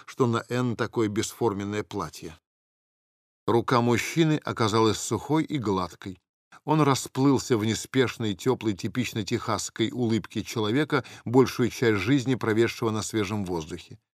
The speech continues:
Совсем не похож на бизнесмена, занятого производством каких-то штучек, как описала его Натали. «Похоже, Натали в этом городе знает всех и каждого»,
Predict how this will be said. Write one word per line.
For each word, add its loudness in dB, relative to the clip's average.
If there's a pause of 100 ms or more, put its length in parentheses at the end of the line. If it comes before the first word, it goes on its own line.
(260)
Совсем 4
не 6
похож 0
на 0
бизнесмена, 2 (280)
занятого 2
производством 0
каких-то -4
штучек, -4 (200)
как -2
описала -2
его -2 (140)
Натали. -6 (880)
«Похоже, 2
Натали 2 (380)
в 4
этом 4
городе 4
знает 2
всех 0
и -4
каждого», -2